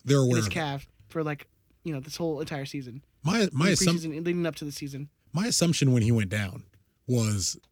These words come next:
Speaker 1: there was a co-, it seemed more like there was a conversation that w-, I, and this is, this is just me reading it from, you know, watching interactions on the field. I, I assumed, I was like, "All right, maybe they had a conversation going into the game. Hey, if you feel something, you feel anything, you go down.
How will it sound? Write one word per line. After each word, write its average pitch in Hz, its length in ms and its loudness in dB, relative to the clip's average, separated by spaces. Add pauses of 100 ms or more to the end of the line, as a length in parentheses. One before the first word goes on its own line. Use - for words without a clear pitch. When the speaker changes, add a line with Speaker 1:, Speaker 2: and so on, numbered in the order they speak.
Speaker 1:
there 131 200 2
was 123 140 4
a 113 60 0
co-, - 200 -2
it 143 200 -2
seemed 202 260 6
more 143 220 6
like 123 140 0
there 123 80 2
was 110 100 0
a 107 40 -2
conversation 113 600 -2
that 92 80 -4
w-, 95 260 -10
I, 139 120 -2
and 151 140 0
this 160 160 4
is, 127 180 0
this 139 200 0
is 131 60 0
just 123 200 -2
me 120 140 2
reading 104 320 2
it 101 100 2
from, 95 380 -2 (500)
you 113 120 -6
know, - 160 -8 (680)
watching 117 380 -2
interactions 101 480 -2
on 95 100 -4
the 87 60 -6
field. - 300 -12 (460)
I, 127 200 2
I 143 100 2
assumed, 139 440 4
I 117 60 2
was 104 100 0
like, 107 180 -2
"All 185 60 2
right, 135 180 2
maybe 151 220 2
they 139 100 2
had 127 120 2
a 117 40 -2
conversation 113 680 0 (100)
going 117 260 2
into 107 180 -2
the 98 80 -4
game. 95 320 -6 (640)
Hey, 143 140 0
if 107 100 0
you 156 80 2
feel 165 220 4
something, 98 400 -2 (280)
you 110 100 -4
feel 139 220 4
anything, 120 360 2 (160)
you 117 80 -14
go 117 160 0
down. 104 220 -6